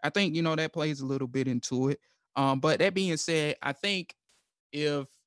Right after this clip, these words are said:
the Jaguars are in a situation, and I don't know, like, when they're gonna make this, uh, trade if you're the Ravens, but I think if the Jaguars are in a situation where they didn't get Cam Robinson or they didn't re-sign him or franchise tag him or whatever the case may be,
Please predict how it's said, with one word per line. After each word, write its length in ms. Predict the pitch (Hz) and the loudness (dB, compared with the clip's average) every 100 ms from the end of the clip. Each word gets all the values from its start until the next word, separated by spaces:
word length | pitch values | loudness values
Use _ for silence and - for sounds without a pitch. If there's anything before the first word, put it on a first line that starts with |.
| _ _ _ - | _ _ _ -8
the 80 | |
Jaguars 520 | 139 170 190 180 170 165 | -2 0 2 2 0 0
are 100 | 135 | -2
in 180 | 156 | -2
a 60 | 143 | -4
situation, 640 | - 160 156 160 165 135 | -4 -8 -4 -4 -2 -4
and 160 | 123 151 | 0 0
I 100 | 190 | 2
don't 200 | 208 185 | 0 -2
know, 100 | 160 | -4
like, 240 | 156 139 | -2 -2
when 200 | 131 143 | -2 -2
they're 100 | 143 | -2
gonna 220 | 135 131 123 | -2 -2 0
make 280 | 127 120 - | -2 -4 -6
this, 340 | 127 123 - _ _ _ | -6 -6 -14 _ _ _
uh, 160 | - 117 | -2 -2
trade 640 | 120 - 127 127 127 - - | 0 0 2 2 0 -4 -6
if 160 | 123 | -2
you're 120 | 127 | -2
the 80 | 113 | -2
Ravens, 420 | 107 117 123 127 | 0 0 2 0
but 140 | 120 107 | 0 0
I 100 | 135 | 0
think 220 | 165 147 | 0 -2
if 120 | 139 | -4
the 100 | 127 | -4
Jaguars 600 | 104 139 139 131 135 127 | -2 0 2 2 2 0
are 100 | 113 | -2
in 140 | 120 123 | 0 -2
a 80 | |
situation 840 | 113 135 123 120 127 131 - 127 123 | -2 -6 -6 -4 -2 -2 -2 -4 -2
where 400 | 117 110 110 117 _ _ _ - _ - | -2 -2 -4 -8 _ _ _ -20 _ 0
they 340 | 135 135 127 | 2 2 0
didn't 460 | 123 147 180 170 175 | 0 0 0 -2 0
get 260 | 190 175 | 0 0
Cam 460 | - 175 175 170 165 | 0 0 2 0 0
Robinson 480 | 165 165 165 170 143 | 0 0 0 0 0
or 100 | 135 | 0
they 140 | 127 | 0
didn't 240 | 139 147 | 0 0
re-sign 520 | 139 143 - 139 139 139 | -2 -4 -2 -2 0 0
him 120 | 131 | 0
or 120 | 123 | -2
franchise 600 | - 135 135 135 131 127 | -2 -2 -2 -2 -4 -4
tag 240 | 139 131 | -2 -2
him 80 | 127 | -2
or 80 | 120 | -2
whatever 260 | 127 127 127 | -2 -2 -6
the 80 | |
case 300 | - 131 127 | -6 -4 -4
may 160 | 120 123 | -4 -4
be, 400 | - 110 110 113 | -4 -6 -6 -8